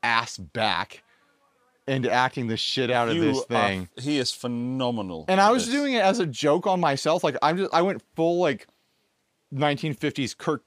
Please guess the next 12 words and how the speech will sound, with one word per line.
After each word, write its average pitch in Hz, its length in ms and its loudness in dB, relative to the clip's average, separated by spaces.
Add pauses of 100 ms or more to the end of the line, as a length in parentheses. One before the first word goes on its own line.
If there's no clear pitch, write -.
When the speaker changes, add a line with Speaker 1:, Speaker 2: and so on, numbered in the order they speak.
Speaker 1:
Douglas, 131 640 -2 (640)
like, 120 500 0 (260)
full 156 200 -2
Spartacus, 143 960 0
full, 143 460 0
Speaker 2:
Yeah. 127 180 6
Speaker 1:
like, - 180 -2 (400)
uh, 135 260 4
Charleston 147 480 2
Heston 135 460 -2
in, 123 240 -2
in, 127 480 -2